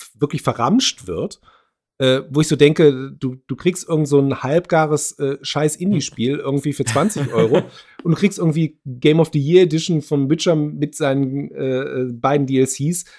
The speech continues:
Speaker 1: äh, für fünfzehn Euro. Wo ich dann
Speaker 2: Ja.
Speaker 1: denke, okay, äh,
Speaker 2: <laughs>
Speaker 1: d-, das ist, äh, das,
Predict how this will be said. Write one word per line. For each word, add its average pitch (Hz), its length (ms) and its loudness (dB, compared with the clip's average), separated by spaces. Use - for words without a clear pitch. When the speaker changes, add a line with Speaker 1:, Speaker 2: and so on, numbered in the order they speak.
Speaker 1:
äh, 143 220 4
für 147 140 -4
fünfzehn 190 500 2
Euro. 85 480 -6
Wo 120 100 -4
ich - 60 -8
dann 123 100 2
Speaker 2:
Ja. 110 40 2
Speaker 1:
denke, 131 400 0
okay, 131 300 0
äh, 117 360 -4
Speaker 2:
<laughs> 104 40 -8
Speaker 1:
d-, 123 260 -14
das 123 220 -8
ist, 135 220 -8
äh, 123 400 -2
das, 120 400 -2